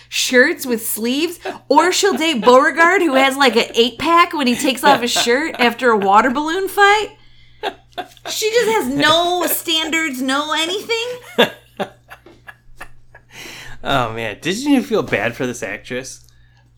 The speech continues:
Speaker 2: I
Speaker 1: Yes.
Speaker 2: just felt so bad for her. She's, like, doing her best. She's, you know, I think she's actually had some training of some kind,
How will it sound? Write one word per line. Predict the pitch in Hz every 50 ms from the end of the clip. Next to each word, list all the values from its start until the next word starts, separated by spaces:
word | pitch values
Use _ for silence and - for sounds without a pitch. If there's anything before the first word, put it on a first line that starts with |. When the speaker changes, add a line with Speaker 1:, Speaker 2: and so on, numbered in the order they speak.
| - -
Speaker 2:
I | 202 240
Speaker 1:
Yes. | 247 247 - 311 277
Speaker 2:
just | 220 -
felt | 185 156 139 127
so | - - 156 147
bad | 131 127 117 113 117 113
for | - 117 104
her. | 107 107 104 101
She's, | - - 220 247 262 240
like, | 247 233 190 135 123
doing | 135 156 180 196 180
her | 190 190
best. | 139 113 123 120 117 113 120 120 - - - - _
She's, | - - - 160 170 180 170 - - - - _ _
you | - 175 175
know, | 143 127 131 -
I | 160 196
think | 202 233 233 -
she's | - - 190 214 202
actually | 208 190 175 - - 170 156 139
had | 143 143 143 147 143 -
some | - - 135 131 139 135 131 127 127 - - _ _ _ _ _ _ - -
training | - - - - 147 147 180 190 180 147 135 127
of | 123 -
some | - - 151 175 214 -
kind, | - - 135 113 104 104 107 117 131